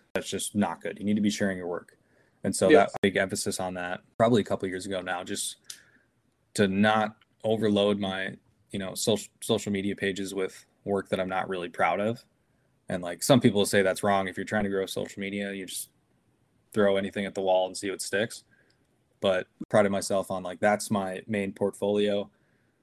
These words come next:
Speaker 1: I'm gonna share as much as I can.
Speaker 2: Yeah, you want it to be
Speaker 1: And then
Speaker 2: quality content.
Speaker 1: Exactly. And so that's, that's been a big thing for me, I think, is just post your work and then also just, like, be open to, like, meeting people and reaching out and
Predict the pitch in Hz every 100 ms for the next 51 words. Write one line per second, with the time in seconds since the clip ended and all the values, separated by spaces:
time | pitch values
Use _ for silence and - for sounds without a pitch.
0 | _ _ _ - 98 90 107 101 104 117
1 | - 120 - 120 143 294 170 175 165 151
2 | 151 151 - 151 151 - - _ _ _
3 | - 104 104 85 - - _ - 101 113
4 | 110 - - 123 - 151 110 104 101 104
5 | 98 95 92 92 98 98 98 90 101 -
6 | - _ _ _ _ _ _ _ - -
7 | 143 - 143 113 110 - - _ - 104
8 | 101 101 113 - 110 98 98 - - _
9 | _ _ _ _ _ - 98 95 131 110
10 | 117 110 98 92 87 95 101 110 101 104
11 | 95 87 90 - 87 87 - 113 117 -
12 | 104 95 95 92 98 92